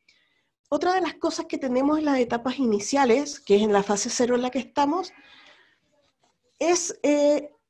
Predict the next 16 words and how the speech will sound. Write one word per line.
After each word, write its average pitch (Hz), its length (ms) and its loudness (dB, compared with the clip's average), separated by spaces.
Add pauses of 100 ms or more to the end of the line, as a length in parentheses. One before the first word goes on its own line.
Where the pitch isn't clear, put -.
(1040)
ver 294 500 0
cómo 330 260 0
vamos 330 300 2
a 320 80 0
realizar 269 720 0
o 208 160 2
prepararnos 196 880 0 (320)
para 262 220 4
tener 269 500 2
los 240 180 -2
medios 269 480 2
de 285 340 4
recepción 240 580 -4
de 359 60 -2
material 269 360 2
bibliográfico. 185 880 -4